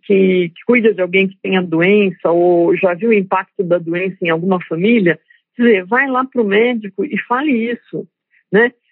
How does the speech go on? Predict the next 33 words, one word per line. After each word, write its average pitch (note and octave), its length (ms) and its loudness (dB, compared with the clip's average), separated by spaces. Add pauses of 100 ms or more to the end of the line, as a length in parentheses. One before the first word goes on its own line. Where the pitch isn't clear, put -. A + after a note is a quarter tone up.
(160)
Se A#3 60 0
a A3+ 100 2
gente C#4+ 340 -4
tiver G3+ 640 0
um, G3 480 -2 (120)
um, F3+ 680 -2 (380)
um G3 80 4
conhecimento G#3 760 0
maior A3 640 2 (380)
da F3+ 120 -2
própria C4 420 -2
população, G3+ 840 -2
seja G3+ 260 0
ela F#3 200 0
doente F3+ 460 -4
ou F#3 40 0
não F3+ 200 -2
doente, D3+ 460 -2 (560)
sobre F#3 320 2
as F3+ 120 -2
doenças, F#3 600 0 (100)
ela G3+ 200 0
pode A3+ 260 -2
ajudar A3 580 -4 (400)
e G#3 60 -2
ela G#3+ 200 0
pode A3 460 -2
insistir A#3 680 -2
na B3+ 120 2
busca A#3+ 380 -4
de A#3 80 -2
um B3+ 60 2
resultado, A3 760 -2